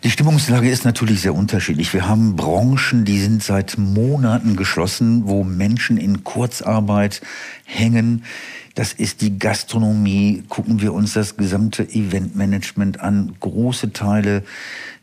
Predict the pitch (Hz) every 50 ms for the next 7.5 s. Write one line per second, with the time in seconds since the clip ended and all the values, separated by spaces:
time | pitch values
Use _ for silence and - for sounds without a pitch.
0 | _ _ _ _ - 104 92 - - - _ _ _ _ - 113 117 117 117 117
1 | - 110 104 98 104 104 104 104 101 101 98 95 - 107 104 101 98 - - 98
2 | 92 - - - - 87 85 95 104 - - - 107 101 101 104 - - - -
3 | - - - - - - - _ 113 110 107 110 120 - 110 - - - 101 -
4 | - 104 123 135 131 123 120 120 107 110 110 107 110 117 - - 90 - - 92
5 | 101 98 - - - - - 101 113 127 131 131 127 - - - _ _ _ -
6 | - 87 82 95 107 120 131 131 127 - - 127 120 117 110 101 98 92 - -
7 | - 110 117 117 123 123 120 120 120 120